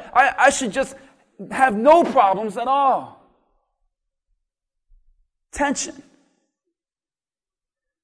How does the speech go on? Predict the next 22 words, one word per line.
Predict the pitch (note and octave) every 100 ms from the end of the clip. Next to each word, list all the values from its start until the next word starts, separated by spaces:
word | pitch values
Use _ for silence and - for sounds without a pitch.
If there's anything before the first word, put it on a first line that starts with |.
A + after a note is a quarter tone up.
| _ _ _
But | B3
see, | C#4 C4+
through | - D#4 D4+
this | C#4+ -
mess | A#3 C4 C#4
that | - A3+
she's | - G3
in, | G#3 A#3 B3+ - - _ _ _ _ _ _ _ _ _ G#4 _ _ _ _ _ _ _ _
through | - D4+
the | B3+
tension | - A#3+ B3 - C4+
that | A3+ -
she's | G#3+ D3+
going | G#3+ A#3 A#3
through, | A#3 B3 B3 - _ _ _ -
God | D#3+ B3 D4+ C#4
would | A#3
actually | A3 B3 C4 - F#3+ F#3+ F#3 F#3 - _ -
not | A3 B3
only | C4 C4 A3 F#3 D#3+ - _
bless | D3+ A#3 C#4 B3+ -
her, | D#3 G#2 -